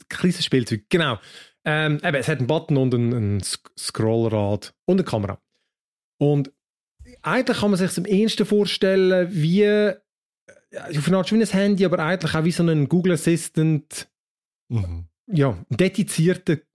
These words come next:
Speaker 1: Google Assistant oder einfach so ein Sch-, Smart Assistent. Und, äh,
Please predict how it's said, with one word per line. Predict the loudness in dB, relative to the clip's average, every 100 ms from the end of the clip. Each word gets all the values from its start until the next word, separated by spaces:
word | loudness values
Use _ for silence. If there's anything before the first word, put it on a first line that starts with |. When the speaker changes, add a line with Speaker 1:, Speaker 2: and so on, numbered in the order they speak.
| _ _ _ -2
Speaker 1:
Google | 0 2
Assistant | 0 -2 0 0
oder | 0
einfach | -2
so | -2
ein | -2
Sch-, | -2 -6
Smart | -2 0 0 -4
Assistent. | -4 -2 -2 -2 -2 -2 -6 -12 _ _ _ _ _ _ _ _ _ -4
Und, | 0 0 -2 _ _ _ _
äh, | _